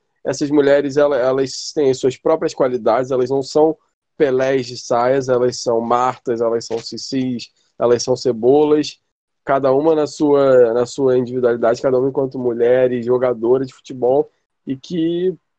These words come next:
pode ser reconhecida por isso, sem necessidade de a gente atestar visualmente, vamos falar assim. Ainda que eu imagino que pra vocês, mulheres jogando bola, isso seja muito mais difícil do que realmente pra, pros homens.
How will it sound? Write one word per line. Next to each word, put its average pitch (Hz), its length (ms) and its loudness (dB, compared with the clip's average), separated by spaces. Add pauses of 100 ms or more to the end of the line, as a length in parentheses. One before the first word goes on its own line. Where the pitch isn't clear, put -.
pode 165 260 2
ser 180 180 2
reconhecida 165 640 0
por 160 240 2
isso, 143 320 0
sem 151 200 -2
necessidade 147 840 -2 (220)
de 131 400 -4 (160)
a 120 80 -2
gente 135 260 -6
atestar 143 840 0 (600)
visualmente, 131 800 0
vamos 123 240 -2
falar 127 220 2
assim. 120 340 -6 (240)
Ainda 123 300 2
que 139 100 -2
eu 143 140 4
imagino 143 400 0
que 127 100 -14
pra 139 180 2
vocês, 131 640 -2
mulheres 120 520 -2
jogando 117 340 -4
bola, 120 360 -2 (340)
isso 131 200 -8
seja 139 340 0
muito 151 380 0
mais 139 340 0
difícil 139 540 -8
do 143 80 -6
que 143 120 -4
realmente 135 440 -2
pra, 143 300 0
pros 135 320 -6
homens. 104 540 -2